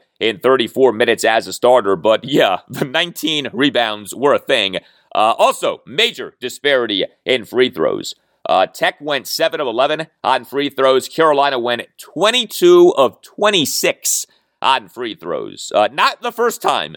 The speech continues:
in the history of North Carolina basketball that the Tar Heels in a home game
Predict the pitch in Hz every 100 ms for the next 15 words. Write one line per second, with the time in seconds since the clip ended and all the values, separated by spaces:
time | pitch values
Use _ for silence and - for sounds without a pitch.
0 | - 151 151 175 - 147 127 113 _ -
1 | 120 98 147 - 143 135 135 127 120 127
2 | 127 113 - 101 98 117 113 - 131 135
3 | 127 123 120 120 110 143 127 98 87